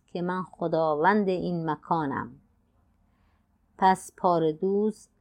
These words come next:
تمامت ماجرای خود و زن خویش را بیان کرد. آن شخص به او گفت: «می‌خواهی که تو را به شهری برم که زن تو بر تو راه نیابد؟»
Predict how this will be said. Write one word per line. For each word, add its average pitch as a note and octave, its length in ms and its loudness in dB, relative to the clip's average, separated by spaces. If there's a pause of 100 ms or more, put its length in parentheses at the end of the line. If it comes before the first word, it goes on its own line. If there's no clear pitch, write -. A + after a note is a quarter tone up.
(140)
تمامت F3 640 -2
ماجرای D#3 840 0
خود F#3+ 440 0 (640)
و D3+ 220 -4
زن G3 380 2
خویش - 520 -10
را E3 160 -2
بیان D3+ 420 0
کرد. - 360 -10 (1200)
آن F3 180 2
شخص F3+ 600 -2
به E3 100 -4
او E3+ 240 -2
گفت: F#3 500 0 (720)
«می‌خواهی F3+ 680 0
که G#3 140 0
تو F#3+ 200 -2
را D#3+ 480 2
به E3 80 -6
شهری F3+ 500 -2
برم E3 500 0 (640)
که D#3+ 140 -4
زن F#3 380 2
تو E3 460 -4 (280)
بر D#3+ 160 2
تو D#3 360 -4
راه D3+ 480 2
نیابد؟» D#3+ 720 0